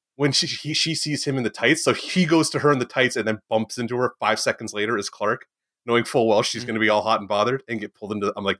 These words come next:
Speaker 1: "This is weird. I don't know what is going on. This Superman is weird." It's like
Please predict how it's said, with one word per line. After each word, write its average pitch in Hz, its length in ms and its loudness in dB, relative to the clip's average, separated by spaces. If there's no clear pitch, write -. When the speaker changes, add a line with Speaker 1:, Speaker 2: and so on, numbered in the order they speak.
Speaker 1:
"This 110 120 -8
is 95 120 -10
weird. 95 320 0
I 98 40 -10
don't 95 100 -2
know 98 80 2
what 98 140 4
is 90 100 -6
going 92 280 -2
on. 92 160 2
This 98 160 -6
Superman 92 340 -8
is 90 100 -10
weird." 90 280 -10
It's - 80 -12
like 120 140 2